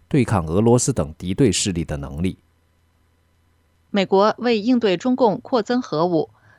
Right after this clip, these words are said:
Speaker 2: 计划替换在北美大平原的老旧陆基和导弹，升级地下发射窖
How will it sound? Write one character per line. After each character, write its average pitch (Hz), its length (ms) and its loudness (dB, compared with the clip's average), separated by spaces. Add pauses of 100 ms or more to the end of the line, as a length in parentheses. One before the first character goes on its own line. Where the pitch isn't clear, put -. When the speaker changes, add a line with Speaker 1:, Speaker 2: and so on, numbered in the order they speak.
(140)
Speaker 2:
计 - 160 -4
划 208 200 2
替 214 160 -6
换 190 340 -2
在 214 240 -2
北 208 160 -4
美 190 180 -4
大 226 240 -4
平 190 280 -8
原 156 200 -6
的 214 200 2
老 147 200 -4
旧 226 220 -2
陆 208 180 0
基 233 200 -6
和 160 160 -2
导 131 180 -4
弹， 190 300 2 (400)
升 226 240 0
级 180 180 -6
地 214 140 -6
下 170 240 2
发 214 180 -4
射 214 180 -4
窖 226 300 0